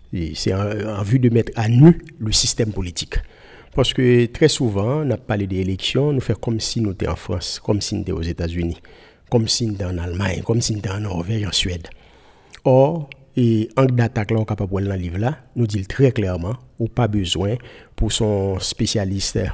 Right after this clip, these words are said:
un observateur lucide de, de, de la scène politique haïtienne, oui, pour qu'on ait que le verdict des urnes est, est une prime à la violence, à, à l'escroquerie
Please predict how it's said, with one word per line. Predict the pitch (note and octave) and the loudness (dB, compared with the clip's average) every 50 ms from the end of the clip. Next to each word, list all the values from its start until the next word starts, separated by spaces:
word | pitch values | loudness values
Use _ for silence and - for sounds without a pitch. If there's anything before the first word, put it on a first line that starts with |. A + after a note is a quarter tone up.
| - | -2
un | - | 0
observateur | A#2 G2 F2+ - A2 G2+ G#2 G2 - F#2 | 0 0 0 -2 -2 -2 -2 -2 -2 -2
lucide | F#2 G2 G2 A#2 - - - D#3 C#3+ A#2+ | 0 0 2 4 4 4 4 2 2 0
de, | A2 A#2+ A2+ A2 G#2 G2+ | 2 2 4 2 2 0
de, | F#2+ G#2 G2 | -4 -6 -4
de | F2+ F#2+ | -4 -4
la | F#2 F#2 | -4 -4
scène | - - G#2 F2+ | -4 -4 -4 -6
politique | F2+ F#2+ F2 E2+ F#2 F2 F2+ | -6 -8 -8 -8 -6 -6 -6
haïtienne, | F#2 F#2 - - F#2+ F#2 | -4 -4 -4 -4 -4 -4
oui, | F#2+ G2 G2+ A2 B2+ C3+ - - - - - - - | -2 -2 -2 -2 -2 -2 -6 -10 -18 -20 -20 -6 0
pour | - A#2+ A2+ | 0 0 2
qu'on | - A2 A2+ | 2 0 2
ait | A#2+ A#2+ | 2 0
que | - - A#2 B2 - | 2 2 2 2 2
le | - A#2+ A2+ | 0 0 0
verdict | A2 A#2 A2 G#2+ - A2 G#2 | 2 2 0 0 -2 -4 -4
des | G2 G2+ F#2+ F2+ F2 F2+ | -4 -4 -2 -2 -4 -4
urnes | F#2 G2 G#2+ G#2+ A2+ A#2+ B2 - - - - _ - | -4 -4 -2 -2 -2 -4 -6 -10 -16 -20 -14 _ -4
est, | A2 G#2 G#2+ G2 - A#2 | -4 -2 -2 -4 -4 -6
est | G#2+ - | -4 -4
une | A2 G#2+ G2 | -4 -2 0
prime | - A#2 B2+ A#2+ | 2 2 2 2
à | G#2+ G2 | 2 0
la | G2+ G2 | -2 -4
violence, | E2+ F#2 G2+ G2 F#2+ G2 G#2 G2+ - - | -4 -4 -4 -4 -4 -4 -4 -4 -4 -6
à, | - B2+ A2+ - - - - | -6 -6 -8 -8 -8 -8 -6
à | A#2 | -4
l'escroquerie | G#2 G2+ - - - F#2+ - - - - A#2 A#2+ | -2 0 0 0 -2 -4 -4 -4 -4 -4 -4 -4